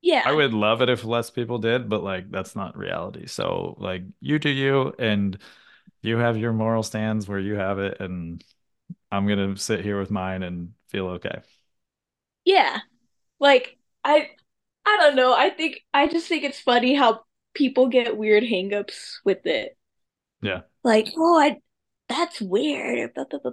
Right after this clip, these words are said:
Speaker 1: blah, and this and that. And I'm like, "It's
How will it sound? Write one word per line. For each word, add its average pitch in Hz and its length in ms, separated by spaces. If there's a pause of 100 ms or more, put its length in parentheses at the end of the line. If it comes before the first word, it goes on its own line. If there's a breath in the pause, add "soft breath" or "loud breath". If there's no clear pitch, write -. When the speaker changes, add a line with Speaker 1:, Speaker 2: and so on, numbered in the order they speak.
Speaker 1:
blah, 247 520
and 233 220
this 269 180
and 233 160
that. 233 280
And 262 200
I'm 285 120
like, 294 300 (500)
"It's - 140